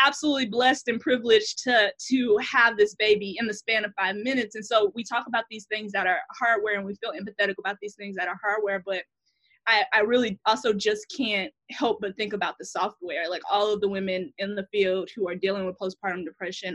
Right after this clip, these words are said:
all of the women in the field who have, like, other things that are going on that aren't being addressed. And it's just, it's, it's just such a mixed bag to hold for anybody.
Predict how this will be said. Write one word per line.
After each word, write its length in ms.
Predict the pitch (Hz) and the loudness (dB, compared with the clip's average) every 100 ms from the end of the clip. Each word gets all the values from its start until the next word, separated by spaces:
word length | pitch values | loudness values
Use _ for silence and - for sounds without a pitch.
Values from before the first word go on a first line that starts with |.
| 185 | -6
all 140 | 196 | -6
of 60 | 190 | -6
the 80 | 196 | -6
women 200 | 190 185 | -6 -6
in 100 | 180 | -8
the 120 | 190 196 | -8 -2
field 260 | 185 180 - | -2 -2 -4
who 300 | 190 - 180 _ - - - | 0 0 -2 _ -20 -20 -8
have, 400 | 214 208 196 190 | 0 2 2 0
like, 240 | 190 170 - _ _ _ _ - | -2 -2 -6 _ _ _ _ 2
other 640 | 247 233 226 220 214 208 - _ | 2 4 2 2 2 0 -4 _
things 380 | 240 233 220 208 | -2 0 0 0
that 160 | 196 196 | 2 2
are 80 | 196 | 0
going 260 | 196 190 | -2 -4
on 380 | 170 202 202 196 | -4 -4 -2 -2
that 160 | 185 - 185 | -2 -2 -2
aren't 320 | 196 185 180 | -2 -2 -4
being 400 | 190 185 185 - _ - | -4 -4 -6 -10 _ -6
addressed. 560 | 190 190 190 190 - | -4 -2 0 -2 -6
And 80 | 185 | -8
it's 100 | 190 | -6
just, 480 | 202 190 190 - - - - - | -4 -4 -6 -16 -20 -20 -20 -14
it's, 180 | 196 - | -14 -2
it's 200 | 220 214 | 0 0
just 200 | 240 226 | -2 -6
such 180 | 214 202 | -4 -4
a 60 | 202 | -4
mixed 280 | 202 - 185 | -6 -6 -4
bag 300 | 185 175 170 | -2 -2 -8
to 80 | 196 | -12
hold 440 | 190 202 160 170 - _ _ | -6 -4 -4 -6 -10 _ _
for 80 | - | -6
anybody. 560 | 202 185 - 90 151 | -4 -4 -8 -12 -14